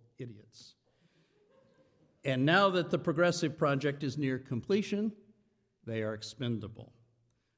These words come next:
There's no longer any need to curry their favor. Contraception and the morning after pill are a stalking horse,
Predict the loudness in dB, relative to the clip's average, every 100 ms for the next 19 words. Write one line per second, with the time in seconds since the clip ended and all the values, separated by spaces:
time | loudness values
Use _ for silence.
0 | _ -2 0 2 4 4 4 2 0 0
1 | 0 0 0 -2 -6 -4 -2 -2 -2 -4
2 | -6 -6 -8 -18 -20 _ _ _ _ _
3 | _ 4 4 6 2 4 4 2 0 0
4 | 2 2 2 2 2 0 -2 -4 -4 -6
5 | -4 -6 -6 -2 -2 -2 -10 -12 -16 -18
6 | -20 -20